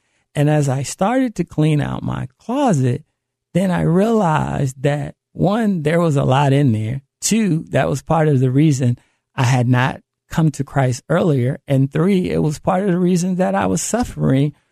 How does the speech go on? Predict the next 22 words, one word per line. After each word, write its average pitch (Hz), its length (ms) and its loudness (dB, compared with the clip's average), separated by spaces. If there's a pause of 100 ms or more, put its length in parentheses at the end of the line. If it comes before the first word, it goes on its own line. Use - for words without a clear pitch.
(160)
from 190 340 -2
alcoholism. 127 1040 -2
And 151 160 0
I 175 80 0
remember 156 600 2
the 156 160 -4
day 131 300 2
came 117 580 -4 (420)
as 131 200 0
I 131 200 2
was 131 280 2
working 156 420 0
my 156 140 2
way 131 280 4
through 123 320 2
the 123 100 -4
steps, - 760 -8
the - 220 -6
A 131 180 -2
A 135 180 0
twelve 135 400 0
steps, - 540 -6